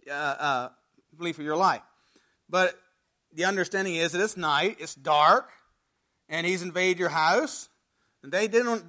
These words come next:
you know, thieves usually don't announce what they're there for. <laughs> Uh, so you don't know why he's there.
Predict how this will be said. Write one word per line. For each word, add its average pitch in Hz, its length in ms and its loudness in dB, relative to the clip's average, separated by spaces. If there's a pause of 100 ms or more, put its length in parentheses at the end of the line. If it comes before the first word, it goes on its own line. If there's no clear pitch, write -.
(120)
you 180 120 -6
know, 175 60 -4
thieves 262 360 -2
usually 226 200 -4
don't 208 220 0
announce 185 360 0
what 160 140 -8
they're 147 100 -6
there 151 200 -2
for. 110 360 -20 (220)
<laughs> 170 80 -20 (800)
Uh, 165 360 2
so 208 120 -2
you 240 140 2
don't 277 160 2
know 285 200 2
why 202 280 4
he's 156 160 -2
there. 135 480 -4